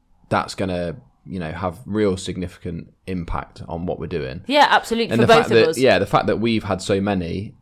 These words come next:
Speaker 1: is the way that, because of the time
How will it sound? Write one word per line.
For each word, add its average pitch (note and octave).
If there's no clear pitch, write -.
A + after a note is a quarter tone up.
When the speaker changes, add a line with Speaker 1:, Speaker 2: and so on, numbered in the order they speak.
Speaker 1:
is F#2
the G2
way F#2+
that, F2+
because G#2+
of G2+
the F2+
time F#2